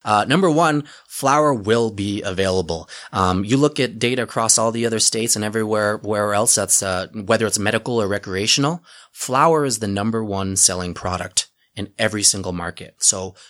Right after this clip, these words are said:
people love flower, period. Um, so to clear up a couple things is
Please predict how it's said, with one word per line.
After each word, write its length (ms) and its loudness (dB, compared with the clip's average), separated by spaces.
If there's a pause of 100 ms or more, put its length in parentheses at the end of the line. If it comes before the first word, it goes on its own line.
people 520 -2 (300)
love 340 0 (140)
flower, 480 -4 (140)
period. 400 -4 (360)
Um, 240 -2
so 160 2
to 80 0
clear 220 2
up 100 0
a 60 -4
couple 360 -2
things 440 -4
is 240 0